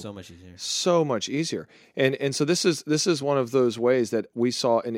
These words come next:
Speaker 2: increase in community group participation, plus they get reminders and stuff like that.
Speaker 1: Right.
Speaker 2: We saw an increase in community group participation. And then on top of that, the group leader can send out devotionals or they can send out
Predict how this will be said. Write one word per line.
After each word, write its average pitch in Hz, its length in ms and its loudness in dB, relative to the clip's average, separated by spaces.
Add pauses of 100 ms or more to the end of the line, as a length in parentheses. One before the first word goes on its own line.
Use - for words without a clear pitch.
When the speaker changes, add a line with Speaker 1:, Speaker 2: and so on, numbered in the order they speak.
Speaker 2:
increase 135 580 -4
in 110 140 -8
community 131 480 -6
group 113 260 0
participation, 117 800 -4
plus 120 280 -8
they 110 100 -2
get 104 160 -4
reminders 110 720 -4
and 98 160 -12
stuff - 240 -8
like 104 200 -6
that. 131 200 -2
Speaker 1:
Right. 92 160 -14 (320)
Speaker 2:
We 131 120 0
saw 139 180 4
an 113 80 -4 (100)
increase 156 640 -2
in 117 160 -8
community 131 400 -4
group 110 220 -4
participation. 113 640 -6 (400)
And 135 160 -2
then 196 80 0
on 180 140 0
top 160 240 -2
of 151 80 -2
that, 131 160 -2
the 127 80 0
group 147 260 -2
leader 120 220 0
can 101 180 -10
send 123 460 -8
out 107 280 -6
devotionals 123 800 -4
or 104 140 -8
they 98 140 -4
can 98 160 -10
send 131 320 -8
out 113 260 -4